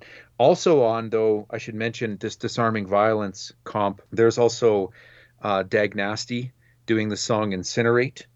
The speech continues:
which came off their album, uh, a later, like, it was released in two thousand and two, Minority of One on Revelation. And then another Dave song on here is a band called The Sharpshooters,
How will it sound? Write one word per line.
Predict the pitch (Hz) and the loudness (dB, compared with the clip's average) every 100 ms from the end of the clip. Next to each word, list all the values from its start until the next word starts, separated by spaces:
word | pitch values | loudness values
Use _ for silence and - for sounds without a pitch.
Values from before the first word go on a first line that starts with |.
| _ _ _ | _ _ _
which | 110 - | -6 -4
came | - 120 110 | -2 0 2
off | 107 101 | 0 0
their | - 107 101 - | 2 4 4 0
album, | 101 101 101 104 101 101 _ _ _ _ _ | 0 0 2 0 0 -6 _ _ _ _ _
uh, | 101 98 | -8 -6
a | 107 | -2
later, | 101 120 143 113 101 | 4 4 6 4 2
like, | 107 101 110 | -2 -4 -4
it | |
was | 101 95 | -8 -4
released | 101 113 - | -2 -2 -4
in | 104 | -8
two | 117 | -2
thousand | 117 104 95 | 2 2 0
and | 98 95 | -6 -6
two, | - 120 95 | -2 -2 0
Minority | 95 101 104 107 104 98 | 0 0 2 4 2 0
of | 92 | -4
One | 95 107 | -2 -2
on | 107 95 | -2 0
Revelation. | 98 92 90 98 - 135 - - - - - _ _ | 0 2 -2 -2 -2 -4 -6 -18 -20 -20 -20 _ _
And | 110 107 | 0 2
then | 104 104 104 | 2 2 0
another | 110 107 113 127 127 120 117 - _ | -4 0 2 4 4 2 0 -4 _
Dave | 117 120 135 | 0 0 -2
song | - 120 92 87 92 - | -4 -6 -4 -6 -8 -8
on | 101 95 101 | -4 -2 -4
here | 95 107 101 101 98 | -8 -2 2 0 0
is | - 104 95 | -4 -2 -2
a | 101 | -2
band | 101 98 101 | 0 0 -4
called | - 98 92 92 - _ | -2 2 2 0 -6 _
The | 101 98 | 2 2
Sharpshooters, | - 120 139 - - 101 85 76 - | 4 4 4 0 -4 -4 -4 -10 -16